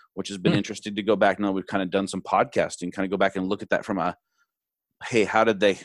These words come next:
Speaker 1: shoot that shot to make it look more rural or rustic or whatever they were looking for to make it seem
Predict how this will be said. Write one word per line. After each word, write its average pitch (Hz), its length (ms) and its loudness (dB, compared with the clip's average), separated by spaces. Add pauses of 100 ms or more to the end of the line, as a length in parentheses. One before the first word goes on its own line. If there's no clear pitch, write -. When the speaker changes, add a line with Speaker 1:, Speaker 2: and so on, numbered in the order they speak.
Speaker 1:
shoot - 360 -6
that - 200 2
shot - 320 2
to 107 80 -8
make 101 140 -2
it 87 60 0
look 98 200 -4
more 101 320 -2 (420)
rural 107 460 4
or 92 100 0
rustic 95 480 0
or 95 340 2
whatever 104 440 2
they 98 120 2
were 92 120 0
looking 95 320 -6
for 87 380 -6 (380)
to 101 100 -6
make 95 180 -2
it - 140 -6 (120)
seem 98 540 -2